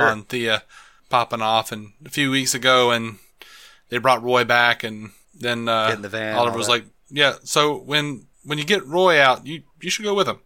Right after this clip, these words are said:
Speaker 2: Yeah.
Speaker 1: "What?" Yeah. I
Speaker 2: Yeah, they were, they were leading up to it. And, uh,
Speaker 1: Yeah.
Speaker 2: behind the scenes, it's been a thing for a while. Like, Willa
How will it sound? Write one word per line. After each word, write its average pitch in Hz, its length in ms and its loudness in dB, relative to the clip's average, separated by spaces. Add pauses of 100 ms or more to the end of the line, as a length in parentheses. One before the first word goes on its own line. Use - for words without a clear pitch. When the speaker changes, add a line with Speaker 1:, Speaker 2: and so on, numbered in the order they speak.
(120)
Speaker 2:
Yeah. 92 180 -10
Speaker 1:
"What?" 370 360 0
Yeah. 120 380 2 (680)
I 123 200 -4 (240)
Speaker 2:
Yeah, 87 240 -10 (120)
they 165 120 -4
were, 156 180 -4
they 160 120 -8
were 175 100 -6
leading 101 220 -8
up 87 140 -16
to - 80 -18
it. - 100 -20 (200)
And, 160 340 -4 (100)
uh, 107 40 -20 (260)
Speaker 1:
Yeah. 127 320 0
Speaker 2:
behind 220 360 -2
the 147 60 -4
scenes, 113 420 -8
it's - 360 -12
been 123 460 -10
a 113 60 -8
thing 110 220 -12
for 101 140 -12
a - 20 -6
while. 85 180 -10
Like, 110 200 -6
Willa 143 560 0